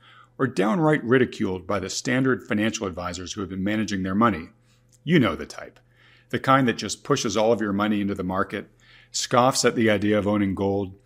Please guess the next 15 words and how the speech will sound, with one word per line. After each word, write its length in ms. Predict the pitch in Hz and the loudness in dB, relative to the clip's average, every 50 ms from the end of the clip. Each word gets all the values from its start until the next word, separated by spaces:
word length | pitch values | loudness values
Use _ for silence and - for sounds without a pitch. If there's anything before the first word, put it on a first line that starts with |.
| _ _ _ _ _ _ | _ _ _ _ _ _
and 140 | 151 123 110 | -2 2 2
when 120 | 120 117 | 4 4
you 100 | 110 107 | 2 2
bring 220 | 98 123 156 165 | 4 4 4 6
up 120 | 156 147 - | 4 2 0
concerns 520 | - 135 131 - - 143 143 143 139 113 | -2 -2 -2 0 2 2 2 2 2 2
about 220 | 113 98 101 98 - | 2 0 0 0 0
the 80 | 110 | 0
market's 400 | 101 104 107 113 - 117 98 - | 2 2 2 0 0 -4 -4 -4
sky-high 680 | - - - - 147 147 165 165 127 - 139 139 139 120 | -6 -6 -4 -2 0 0 0 -2 -2 -2 -2 -2 -2 0
valuations, 840 | 107 120 123 120 117 117 120 123 127 123 - - 107 95 95 - | 2 2 2 2 2 2 2 2 2 2 0 -4 -6 -8 -8 -6
they 140 | - 117 110 | -6 -6 -6
say, 320 | - - 135 127 117 113 - - _ | -4 -4 -4 -4 -4 -6 -8 -16 _
"Don't 280 | - 175 190 185 - - | -4 -4 -2 -2 -2 -4
worry, 500 | 101 98 107 107 104 101 95 90 82 | -2 2 2 4 4 2 0 -2 -4